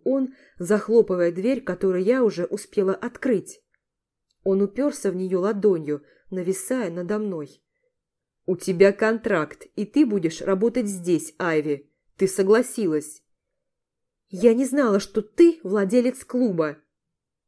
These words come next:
«По бумагам этого ничего не меняет». «Зачем ты это делаешь?» Уже тише спросила я.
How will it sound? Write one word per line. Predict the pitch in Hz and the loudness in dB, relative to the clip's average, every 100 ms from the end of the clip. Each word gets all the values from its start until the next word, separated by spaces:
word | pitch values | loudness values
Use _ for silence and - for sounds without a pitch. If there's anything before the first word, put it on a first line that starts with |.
| _ - | _ 0
«По | 185 | 2
бумагам | 170 180 240 254 180 139 - | 2 0 0 0 -4 -6 -4
этого | 190 190 180 | 0 0 0
ничего | 190 190 214 254 | -2 -2 -2 0
не | 196 | 0
меняет». | 196 220 175 143 139 - _ _ _ _ _ _ _ _ _ | 0 0 -2 -4 -10 -20 _ _ _ _ _ _ _ _ _
«Зачем | 190 180 190 - 254 214 | -14 -10 -12 -10 -8 -8
ты | - 180 - | -8 -12 -8
это | 240 240 180 | -10 -8 -12
делаешь?» | 202 220 190 165 - - _ _ _ _ _ _ _ _ _ _ _ _ | -4 -2 -2 -6 -12 -20 _ _ _ _ _ _ _ _ _ _ _ _
Уже | - 170 185 | -14 -6 -8
тише | 190 240 254 - 160 _ _ _ _ | -6 -8 -8 -10 -18 _ _ _ _
спросила | - - 202 202 - 190 160 | -20 -10 -10 -10 -8 -6 -8
я. | 151 147 | -10 -18